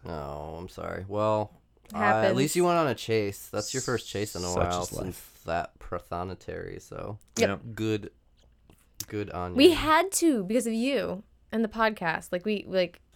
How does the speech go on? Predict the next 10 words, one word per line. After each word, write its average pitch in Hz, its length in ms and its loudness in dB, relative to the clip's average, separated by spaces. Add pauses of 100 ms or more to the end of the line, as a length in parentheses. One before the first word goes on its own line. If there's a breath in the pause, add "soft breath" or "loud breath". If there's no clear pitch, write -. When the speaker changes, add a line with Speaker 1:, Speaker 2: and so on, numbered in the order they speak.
Speaker 2:
you 240 120 -2
know, 170 200 -4 (300)
had - 180 -10
to. 214 180 -14 (300)
Speaker 1:
Yeah, 98 220 -4 (240)
no, 123 220 -10
it's - 100 -20
good. 135 220 -6 (420)
Sorry, 123 460 -2 (100)
and 113 340 -4